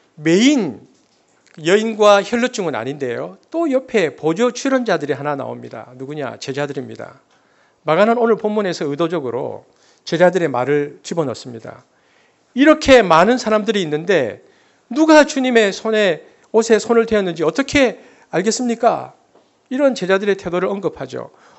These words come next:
오 장 삼십일 절 함께 읽겠습니다. 시작. 제자들이 여짜오되,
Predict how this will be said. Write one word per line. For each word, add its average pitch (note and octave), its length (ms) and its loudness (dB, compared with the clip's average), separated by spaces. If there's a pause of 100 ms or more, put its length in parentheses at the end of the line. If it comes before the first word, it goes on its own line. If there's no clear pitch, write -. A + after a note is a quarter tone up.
(140)
오 C#3+ 160 0
장 E3 240 0
삼십일 D#3 560 -12
절 A2 380 -6
함께 D#3 280 -12
읽겠습니다. A#2 720 -14 (280)
시작. C#3 640 -6 (600)
제자들이 C#3+ 520 -4
여짜오되, A#2 800 -6